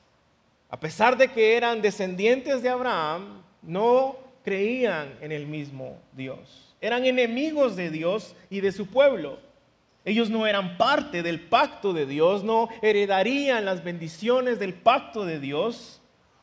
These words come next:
a pesar de que Abraham mismo había rogado a Dios de que así fuera. Recordemos en Génesis diecisiete,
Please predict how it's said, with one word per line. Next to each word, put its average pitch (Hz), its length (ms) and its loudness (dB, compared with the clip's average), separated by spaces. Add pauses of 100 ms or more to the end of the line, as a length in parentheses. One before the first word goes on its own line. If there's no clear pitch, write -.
(200)
a 160 160 0
pesar 185 640 0
de 175 120 -4
que 175 120 -4
Abraham 170 560 -2
mismo 202 340 -4
había 185 300 -2
rogado 185 720 2
a 202 60 4
Dios 147 340 -4
de 156 140 -8
que 165 80 -6
así 156 180 -6
fuera. 180 500 -2 (520)
Recordemos 180 560 -4
en 180 120 -4
Génesis 180 800 -6 (480)
diecisiete, 160 920 -6